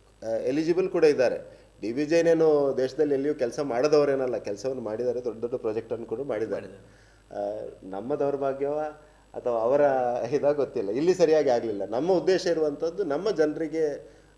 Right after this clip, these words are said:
Speaker 1: ಆ, ಈ ಸಮಸ್ಯೆಯಿಂದ ಹೊರತರಬೇಕು.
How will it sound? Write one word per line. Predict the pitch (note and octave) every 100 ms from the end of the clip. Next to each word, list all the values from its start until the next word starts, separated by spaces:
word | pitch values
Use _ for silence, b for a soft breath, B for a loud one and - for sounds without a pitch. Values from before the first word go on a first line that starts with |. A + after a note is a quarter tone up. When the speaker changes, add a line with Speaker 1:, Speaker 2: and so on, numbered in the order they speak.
| -
Speaker 1:
ಆ, | B2+ A#2+ A2+ G#2 - _ B2
ಈ | D3+ D3+
ಸಮಸ್ಯೆಯಿಂದ | D3+ C#3+ D3+ C#3 B2+ F3
ಹೊರತರಬೇಕು. | E3+ E3+ D3+ G#2 F2 - -